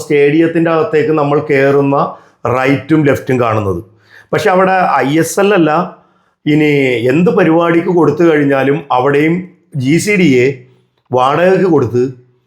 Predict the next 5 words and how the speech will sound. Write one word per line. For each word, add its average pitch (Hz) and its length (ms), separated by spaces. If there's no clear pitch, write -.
പൈസ 123 180
മേടിക്കുകയാണ്. 95 460
അതുപോലെ 226 320
അതിൻ്റെ 190 280
റൗണ്ട്, 156 320